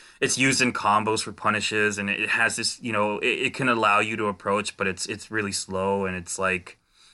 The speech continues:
I don't know, I, I would just like to see that updated a bit and given some new properties or something that makes it a little bit more useful. Uh, again, you see it mostly in combos that are big punish combos, so it makes it situational. And,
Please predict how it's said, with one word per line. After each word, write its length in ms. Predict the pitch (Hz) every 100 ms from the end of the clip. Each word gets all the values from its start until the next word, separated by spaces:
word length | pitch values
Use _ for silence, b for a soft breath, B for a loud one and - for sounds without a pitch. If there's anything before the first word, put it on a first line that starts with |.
| b _ 147
I 40 |
don't 120 | 120
know, 100 | 101
I, 100 | 104
I 140 | 110 131
would 120 | 127
just 120 | 120
like 140 | 110
to 60 | 101
see 120 | -
that 140 | 104 98
updated 520 | 95 95 98 95 92
a 40 |
bit 320 | 90 95 98 90
and 80 |
given 220 | 87 95 101
some 180 | 107
new 100 | 101
properties 680 | 92 - 95 - 101 101 98
or 60 | 90
something 500 | - 113 120 120 117
that 140 | 101 95
makes 240 | 98 -
it 40 |
a 20 | 101
little 140 | 98
bit 120 | 110
more 220 | 104 104
useful. 600 | 87 92 - - 107 104 B B B
Uh, 120 | 107
again, 300 | 107 107 113
you 80 | 107
see 180 | - 120
it 80 | 104
mostly 460 | 104 101 113 107
in 80 | 98
combos 480 | - 98 98 101 95
that 80 | 95
are 60 |
big 260 | 87 117 -
punish 280 | 101 101 -
combos, 500 | 101 95 98 98 98
so 260 | 98 95
it 60 | 95 B -
makes 200 | 135 110
it 60 |
situational. 840 | - 104 98 90 95 - 101 98
And, 120 | 92